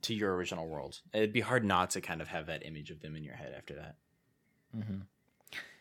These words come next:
Speaker 2: So, yeah, I, that, that's what I was expecting, but, um, I, I don't necessarily think that they should have done that, but
Speaker 1: Yeah.
Speaker 2: it was something that I, I thought would happen.
Speaker 1: I, I, I was on the same boat, one hundred percent.
Speaker 2: <laughs>
Speaker 1: Um,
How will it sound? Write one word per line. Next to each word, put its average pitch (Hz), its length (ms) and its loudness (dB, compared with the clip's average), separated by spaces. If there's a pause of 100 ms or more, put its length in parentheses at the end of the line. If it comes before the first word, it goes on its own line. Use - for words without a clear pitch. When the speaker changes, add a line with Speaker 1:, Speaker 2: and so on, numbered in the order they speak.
Speaker 2:
So, - 180 2
yeah, 143 400 12
I, - 180 8 (120)
that, 160 140 8
that's 202 200 6
what 233 100 10
I 196 60 12
was 190 160 8
expecting, 139 540 6
but, 98 280 2
um, 90 500 2
I, 185 280 4
I 196 40 12
don't 190 260 8
necessarily 110 600 6
think 98 200 -4
that 87 100 -8
they 98 100 -4
should - 180 -2
have 107 120 2
done 123 180 4
that, 123 240 2 (140)
but 120 100 0
Speaker 1:
Yeah. 92 160 6
Speaker 2:
it 98 80 2
was 101 140 4
something 90 320 0
that 87 80 -2
I, 87 260 -4
I 87 80 0
thought - 460 0
would - 100 -6
happen. - 400 -10 (100)
Speaker 1:
I, 117 320 8
I, 113 120 10 (200)
I 98 140 8
was 101 100 2
on 90 200 -2
the 85 120 -8 (120)
same 90 320 -6
boat, 78 180 -6
one 76 160 -8
hundred 80 240 -14
percent. - 340 -14 (840)
Speaker 2:
<laughs> 131 100 -6 (1800)
Speaker 1:
Um, 101 340 0